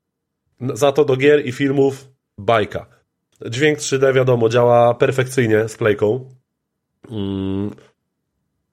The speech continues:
b-, z Xboxem niestety po-, połączymy się tylko po kablu, bo bezprzewodowo komunikuje się tylko z pecetem, e, Playką i Switchem, o dziwo. Mm.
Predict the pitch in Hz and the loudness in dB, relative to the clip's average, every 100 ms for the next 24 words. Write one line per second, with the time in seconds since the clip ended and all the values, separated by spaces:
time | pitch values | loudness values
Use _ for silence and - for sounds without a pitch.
0 | _ - 107 120 117 117 127 123 147 - | _ -12 -2 2 2 0 -2 0 0 0
1 | 135 135 131 131 131 127 123 123 120 120 | 2 2 0 2 4 2 2 2 2 4
2 | 123 120 117 131 127 127 131 127 135 131 | 4 4 2 2 2 2 0 0 -2 -2
3 | 135 131 135 131 127 123 131 131 127 127 | -4 0 0 2 2 2 0 -2 -2 0
4 | 135 131 131 127 123 123 127 127 131 127 | 2 2 0 0 0 0 2 2 2 -2
5 | 127 127 - 127 135 131 131 127 127 131 | -2 -4 -4 -2 0 2 2 2 0 -2
6 | 127 - 117 107 104 104 104 104 104 135 | -8 -12 -2 2 2 4 2 2 2 2
7 | 123 127 120 113 - 147 - 98 98 92 | 2 0 0 -2 -2 -2 0 0 0 -4
8 | 98 101 143 - _ _ _ _ _ _ | 0 2 0 -2 _ _ _ _ _ _
9 | _ _ _ _ _ _ - 101 98 98 | _ _ _ _ _ _ -6 0 2 2
10 | 101 | 0